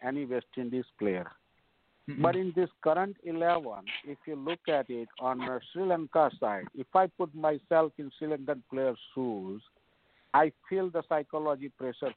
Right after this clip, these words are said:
Speaker 1: comes if the senior player stays on the wicket longer or if
Speaker 2: Yes.
Speaker 1: they are keep scoring. And that is the advantage definitely goes to the entire team who is batting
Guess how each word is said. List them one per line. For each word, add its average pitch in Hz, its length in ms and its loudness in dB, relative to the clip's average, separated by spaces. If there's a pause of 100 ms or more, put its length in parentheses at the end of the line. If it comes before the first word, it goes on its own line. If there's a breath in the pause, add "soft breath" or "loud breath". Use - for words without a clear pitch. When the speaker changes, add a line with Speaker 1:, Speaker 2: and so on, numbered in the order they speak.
Speaker 1:
comes 127 480 2 (600)
if 139 200 0
the 143 140 0 (100)
senior 160 300 4
player 135 340 2 (100)
stays 127 280 0
on 123 160 0
the 113 100 2
wicket 110 360 0
longer 107 540 4 (360)
or 120 100 4
if 131 120 4
Speaker 2:
Yes. 175 140 10
Speaker 1:
they 135 40 10
are 117 140 6 (100)
keep 131 140 0 (140)
scoring. 117 380 6 (640 soft breath)
And 160 260 4
that 160 240 6
is 202 220 -8
the 180 120 -2 (120)
advantage 160 720 -2 (100)
definitely 151 840 -2
goes 139 220 2 (120)
to 151 100 0
the 147 120 4 (100)
entire 147 560 4 (140)
team 202 400 -4 (180)
who 170 220 8
is 160 80 4
batting 139 460 2